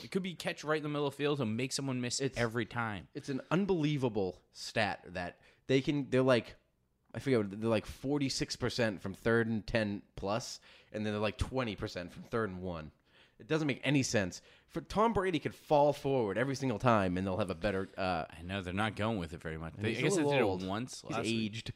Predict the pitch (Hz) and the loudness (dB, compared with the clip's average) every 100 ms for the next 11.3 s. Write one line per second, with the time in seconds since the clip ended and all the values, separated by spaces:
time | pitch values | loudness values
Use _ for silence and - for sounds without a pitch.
0 | - 98 95 92 127 120 110 92 101 98 | -10 -4 -2 0 0 -2 -4 -2 -2 0
1 | 101 98 104 87 87 82 78 85 104 - | 0 2 0 0 -4 -4 -4 -4 -4 -4
2 | - 110 90 107 101 101 101 98 107 95 | -6 -4 -2 -4 -2 0 0 2 0 0
3 | - 92 87 - 87 98 104 95 - 90 | -2 -2 0 0 0 2 2 2 0 -2
4 | 92 - 110 95 113 110 85 85 71 76 | -6 -4 -4 -2 -2 -4 -4 -8 -8 -10
5 | - - 85 85 95 85 - _ - 120 | -14 -16 -12 -10 -10 -12 -20 _ 4 4
6 | - - _ - 175 180 175 160 151 139 | 2 -4 _ 2 4 6 4 4 2 0
7 | 120 107 107 _ - 107 107 107 107 135 | 0 0 -2 _ -4 0 2 0 2 6
8 | 170 147 135 113 104 - _ _ _ - | 6 6 4 4 0 -6 _ _ _ -12
9 | 107 - 113 98 90 107 92 - - 117 | -6 -2 0 0 0 0 0 -2 -6 -4
10 | 127 - 180 156 160 147 147 - - - | 0 2 2 -2 -6 -6 -6 -10 -20 -20
11 | - 180 | -8 -6